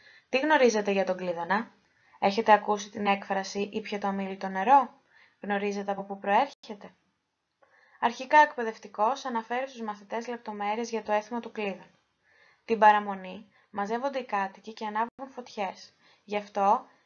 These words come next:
και ονομάζουν τον Άγιο Φανιστή, στοιχείο,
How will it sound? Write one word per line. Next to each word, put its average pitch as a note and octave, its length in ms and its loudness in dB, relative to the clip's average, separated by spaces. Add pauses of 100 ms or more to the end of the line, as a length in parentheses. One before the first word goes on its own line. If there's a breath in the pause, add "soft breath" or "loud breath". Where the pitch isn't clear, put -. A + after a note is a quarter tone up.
(100)
και G#3+ 120 -4
ονομάζουν G#3+ 540 -2
τον G#3+ 200 -6
Άγιο G3 340 -4
Φανιστή, G#3+ 800 -8
στοιχείο, - 720 -8